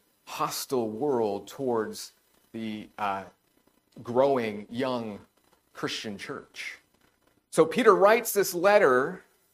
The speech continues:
to these churches to strengthen their faith, to encourage them, to buoy their spirits, and to keep them from shrinking back and denying the Lord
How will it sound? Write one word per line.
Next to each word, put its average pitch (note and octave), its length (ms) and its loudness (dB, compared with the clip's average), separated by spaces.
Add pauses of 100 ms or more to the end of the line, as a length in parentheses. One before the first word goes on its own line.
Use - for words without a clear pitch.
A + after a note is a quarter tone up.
(240)
to A3 180 -2
these G3 240 -4
churches - 880 -6 (640)
to - 80 -14
strengthen F#3 600 -2
their D3 140 0
faith, D3 420 -4 (640)
to B2 120 -10
encourage D#3+ 600 -2
them, A#2+ 180 -4
to B2 160 -6
buoy C#3 560 0 (280)
their E3 180 2
spirits, - 1040 -2 (880)
and - 80 -20
to - 60 -18
keep D#3+ 280 -12
them B2 420 -2 (440)
from B2 160 -6
shrinking C#3+ 460 -4
back A#2 460 -2 (400)
and G2+ 80 -20
denying A2+ 720 -4
the A#2 100 -4
Lord A2 500 0